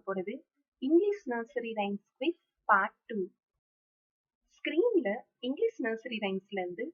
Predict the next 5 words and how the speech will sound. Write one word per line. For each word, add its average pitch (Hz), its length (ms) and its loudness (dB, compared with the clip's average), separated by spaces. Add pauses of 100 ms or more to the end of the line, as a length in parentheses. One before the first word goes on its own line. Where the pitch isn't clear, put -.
(240)
பத்து - 280 0
கேள்விகள் 220 440 -4
கொடுக்கப்பட்டிருக்கும். 190 680 -4 (520)
ஒவ்வொரு 440 420 2
கேள்விகளுக்கும் 214 580 -4